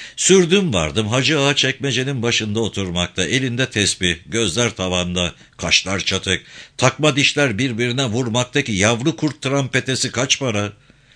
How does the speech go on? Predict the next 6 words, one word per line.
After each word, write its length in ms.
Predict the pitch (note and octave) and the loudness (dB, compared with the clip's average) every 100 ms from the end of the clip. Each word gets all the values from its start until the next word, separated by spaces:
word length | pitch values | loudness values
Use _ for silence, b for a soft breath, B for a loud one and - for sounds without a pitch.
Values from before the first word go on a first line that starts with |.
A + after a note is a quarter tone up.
| b b b - | b b b 0
Etekledim, 680 | G#3 G3+ F#3 C#3 F#2 D2+ | 2 2 0 0 0 -2
bir 160 | E3+ G3 | -2 -2
zaman 380 | B2+ C3 B2 G2 | -2 -2 -2 -2
dikildim, 480 | A#2 G#2 F2+ G#2 G2+ | -2 -2 0 -2 0
tekrar 380 | - F3 G#2+ | 0 0 0
etekledim. 680 | E2 E2 F2 E2 D#2+ D2+ C#2+ | -2 -2 -4 -4 -4 -4 -6